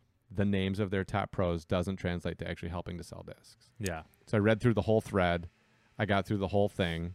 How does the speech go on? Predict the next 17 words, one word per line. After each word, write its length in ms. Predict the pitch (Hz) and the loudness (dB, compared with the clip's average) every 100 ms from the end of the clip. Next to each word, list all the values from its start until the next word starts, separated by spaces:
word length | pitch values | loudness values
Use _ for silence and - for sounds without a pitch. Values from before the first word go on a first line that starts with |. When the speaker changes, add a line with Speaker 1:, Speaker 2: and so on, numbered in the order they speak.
| _ _ _ _ _ - | _ _ _ _ _ -4
Speaker 1:
I 80 | 104 | 0
thought 100 | 104 | 0
it 40 | |
was 120 | 92 | 0
really 320 | 95 101 101 98 | 2 4 4 2
funny 300 | - 87 87 | 0 -2 -2
'cause 100 | 98 | -2
a 40 | |
lot 100 | 95 | 0
of 40 | |
people 160 | 98 92 | 0 0
obviously 280 | 95 92 95 | 0 -2 -2
don't 240 | 95 87 | -2 -2
follow 260 | - 90 90 | -2 0 0
this 220 | 90 - | -2 -2
at 80 | 90 | -2
all. 300 | 80 78 | -2 -4